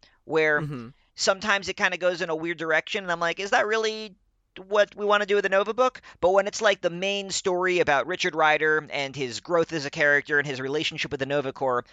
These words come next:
Speaker 1: I really like how Abnett and Lanning have been building this up into Marvel's own, uh, rip-off Green Lanterns that I like just as much as the originals, actually.
Speaker 2: Yeah, I feel that. And I think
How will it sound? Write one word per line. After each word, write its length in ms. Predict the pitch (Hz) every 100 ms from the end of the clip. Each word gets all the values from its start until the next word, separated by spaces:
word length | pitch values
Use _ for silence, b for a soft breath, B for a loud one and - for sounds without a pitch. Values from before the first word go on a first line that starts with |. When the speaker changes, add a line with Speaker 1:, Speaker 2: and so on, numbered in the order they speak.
| B -
Speaker 1:
I 80 |
really 520 | 135 151 226 247 208 185
like 200 | 160 151
how 100 | 139
Abnett 240 | 139 135
and 100 | 127
Lanning 260 | 135 127 123
have 100 | 117
been 140 | 120
building 340 | 117 117 120 113 123
this 200 | 123 135
up 140 | 117
into 200 | 117 120
Marvel's 420 | 117 123 117 117
own, 380 | - 131 117 113 _ b b -
uh, 300 | 135 117 110
rip-off 400 | 107 147 143 123
Green 180 | - 131
Lanterns 560 | 123 123 123 104 104 -
that 120 | 151
I 80 | 165
like 180 | 208 202
just 220 | 208 -
as 120 | 160
much 200 | 190 175
as 80 | 143
the 120 | 160
originals, 400 | 175 143 107 117
actually. 460 | 123 113 104 95 135 _ _ _ _ _ _ _ _ _ _ _ _ b b b
Speaker 2:
Yeah, 380 | 143 123 113 104 - b b b b
I 160 | 131
feel 280 | 131 139 127
that. 300 | 110 101 92 _ b b b 139
And 260 | 127 127 - _ 131 - _ _ _ _ -
I 100 | 127
think 300 | - 156